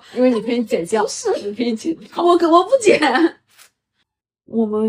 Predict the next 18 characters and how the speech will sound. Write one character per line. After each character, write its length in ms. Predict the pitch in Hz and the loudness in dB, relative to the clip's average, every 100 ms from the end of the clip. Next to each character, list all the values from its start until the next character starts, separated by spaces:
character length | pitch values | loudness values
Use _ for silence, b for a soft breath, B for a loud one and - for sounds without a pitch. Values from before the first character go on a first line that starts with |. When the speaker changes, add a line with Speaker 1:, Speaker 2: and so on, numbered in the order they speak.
| 202 | -2
Speaker 2:
我 60 | |
们 180 | 208 240 | -2 -4
组 140 | 262 | -4
的 100 | 185 | -4
设 160 | 196 262 | -4 -4
计 80 | 233 | -6
师 180 | 233 247 | -6 -8
小 160 | 208 | -6
姐 160 | 214 214 | -6 -8
姐， 200 | - - | -10 -12
她 300 | - 214 208 | -8 -6 -6
应 160 | 214 220 | -6 -4
该， 240 | 220 220 | -4 -2
应 180 | 226 220 | -4 -4
该 180 | 226 226 | -4 -6
算 380 | - 226 208 | -6 -6 -6
工 220 | 196 208 208 | -6 -6 -6
作 340 | 202 196 190 | -4 -6 -6